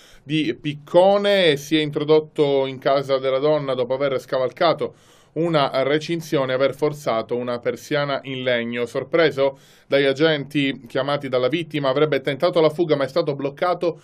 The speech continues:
tempestivamente. È successo a,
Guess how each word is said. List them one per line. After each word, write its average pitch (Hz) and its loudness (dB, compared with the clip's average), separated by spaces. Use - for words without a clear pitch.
tempestivamente. 127 -2
È 117 0
successo 139 -4
a, 143 0